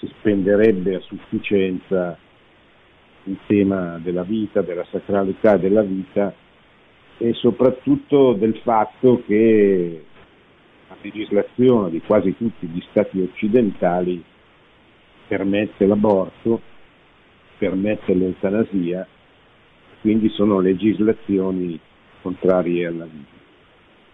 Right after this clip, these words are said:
Proprio poche ore fa abbiamo celebrato la giornata per la vita nel nostro paese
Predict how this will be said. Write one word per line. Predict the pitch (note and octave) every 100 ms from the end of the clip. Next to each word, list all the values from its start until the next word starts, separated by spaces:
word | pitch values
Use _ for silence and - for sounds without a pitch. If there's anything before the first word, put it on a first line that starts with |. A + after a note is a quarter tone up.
| _ -
Proprio | - - A#2 G2+ F2+ - _ _ _ _ _ _
poche | - G2+ G#2+ G2+
ore | G2 G2
fa | C#3 B2
abbiamo | F2 G#2 G2+ F#2+
celebrato | - G#2 F#2 F#2 A2+ A#2 G#2 - F2 E2 - _ _ _ _ _ _ _ -
la | F2+
giornata | F#2 F#2+ A2 A#2+ -
per | G2 G#2 G2
la | B2
vita | A#2 A2 - A2+ A#2 - - - _ _ _ -
nel | F#2
nostro | F#2+ A2+ G#2 F#2 F#2
paese | A2 G#2+ G2+ F2+ G2+ A2+